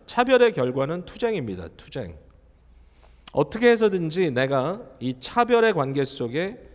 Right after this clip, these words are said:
이쪽이 아니라 이쪽에 있고자 하는 그런 마음들이 있지 않겠습니까? 아, 물론 그렇게 쉽게 사회의 이 골을 뛰어넘을 수 있는 입장들은 아니었으리라고 생각하지만, 그러나 여기에서 오는 심각한 갈등 구조가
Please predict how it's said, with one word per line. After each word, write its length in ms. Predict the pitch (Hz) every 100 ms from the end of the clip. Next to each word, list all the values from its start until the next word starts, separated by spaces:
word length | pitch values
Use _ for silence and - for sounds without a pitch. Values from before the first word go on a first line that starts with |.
| - _
이쪽이 400 | 139 147 208 214
아니라 300 | 196 175 185
이쪽에 540 | 123 131 - 208 208
있고자 440 | 180 - 170 156 147
하는 240 | 147 139
그런 240 | 127 135 117
마음들이 480 | 110 120 117 117
있지 220 | 101 - 139
않겠습니까? 760 | 92 139 - 104 82 - 185 - _ _ _ _ _ _ _ - _ - _ _
아, 160 | - 113
물론 320 | 120 202 240
그렇게 380 | - 160 185 226
쉽게 840 | 214 247 - - 208 214 180 113 - - -
사회의 640 | - - 208 208 196 196 180
이 120 | 151
골을 640 | 151 147 151 160 147 117 -
뛰어넘을 440 | 214 220 190 170
수 160 | - 160
있는 160 | 151
입장들은 540 | 117 - 139 131 147 127
아니었으리라고 760 | 104 131 180 175 147 120 117
생각하지만, 840 | 110 139 127 - 147 123 113 123 104
그러나 300 | 139 160 156 - - - -
여기에서 600 | 123 151 202 233 220 214
오는 240 | 196 196 190
심각한 760 | 233 240 226 220 - 180 165
갈등 640 | - 113 120 - 160 147
구조가 600 | 120 107 101 123 127 87